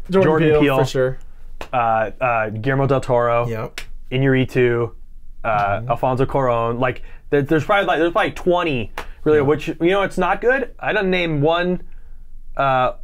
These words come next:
Speaker 2: woman on that. There needs to be more. We gotta, we gotta lift up
Speaker 1: Ava
Speaker 2: female
Speaker 1: DuVernay's
Speaker 2: Ava DuVernay. Ava DuVernay is there when she is working in her pocket.
Speaker 1: Yeah.
Speaker 2: When she's doing, like, When They See Us
Speaker 1: Yeah.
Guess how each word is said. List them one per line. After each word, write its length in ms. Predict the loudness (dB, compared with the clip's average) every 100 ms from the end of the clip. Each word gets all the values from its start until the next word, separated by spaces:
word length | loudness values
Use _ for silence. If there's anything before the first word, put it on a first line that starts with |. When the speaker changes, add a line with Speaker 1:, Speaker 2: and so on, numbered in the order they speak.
| -6
Speaker 2:
woman 500 | 0 2 2 0 -2 -8 -4
on 180 | -2
that. 220 | 0 0 0
There 140 | 2
needs 160 | 2 2
to 40 |
be 80 | 2
more. 560 | 4 4 4 2 -2 -6 -8 -2
We 80 | 0
gotta, 220 | 0 0
we 100 | 0
gotta 340 | 2 2 0 -4 -12 -10
lift 460 | -2 2 2 2
up 320 | 2 0 -2 -12 -14 -12 -6 2
Speaker 1:
Ava 180 | 2 4
Speaker 2:
female 220 | 4 4
Speaker 1:
DuVernay's 480 | 4 4 4 2 -2 -8 0
Speaker 2:
Ava 240 | 4 4
DuVernay. 520 | 4 4 2 2 0 -4 -10 -4
Ava 240 | 0 4 4
DuVernay 480 | 4 4 4 4
is 160 | 2 2
there 500 | 2 4 4 2 -2 -10 0
when 180 | 2 2
she 180 | 2 2
is 100 | 4
working 340 | 4 4 2
in 80 | 2
her 140 | 0
pocket. 560 | -2 -4 -4 -4 -6 -6
Speaker 1:
Yeah. 200 | -4 -4 -8 -2
Speaker 2:
When 160 | 0 0
she's 360 | 0 0 2
doing, 260 | 2 4 4
like, 240 | 2 2
When 200 | 2 2
They 140 | 2 -2
See 340 | -2 2 4
Us 480 | 4 2 -2 -6 -6
Speaker 1:
Yeah. 180 | -6